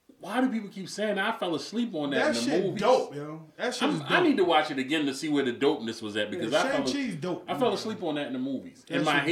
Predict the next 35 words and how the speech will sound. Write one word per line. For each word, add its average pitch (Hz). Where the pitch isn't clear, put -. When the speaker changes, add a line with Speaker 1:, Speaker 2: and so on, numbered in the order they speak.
Speaker 2:
to 202
Speaker 1:
head, 127
Speaker 2:
me. 120
Speaker 1:
in 170
my 170
head, 175
I 160
keep 156
seeing 143
Mortal 135
Kombat. 110
Like, 101
Speaker 2:
Yo, 190
Speaker 1:
that, 131
Speaker 2:
crazy. -
Speaker 1:
that's 165
what 156
I 151
keep 170
<laughs> -
saying. -
Like, 156
I 151
literally 156
fell 143
asleep 135
on 120
that 120
in 113
the 117
movies. 117
I 107
haven't 131
tried. 127
I, 120